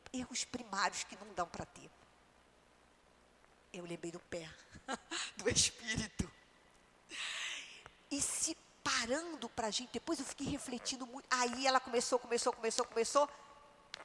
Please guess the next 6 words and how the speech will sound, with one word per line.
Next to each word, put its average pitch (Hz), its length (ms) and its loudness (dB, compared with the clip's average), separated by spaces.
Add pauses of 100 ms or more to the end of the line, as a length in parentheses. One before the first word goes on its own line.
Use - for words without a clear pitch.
(100)
pediu 180 440 -6 (320)
pra - 120 -6
fazer 185 200 -4
uma 170 100 0
transferência 180 680 -6
imediata. 170 800 -6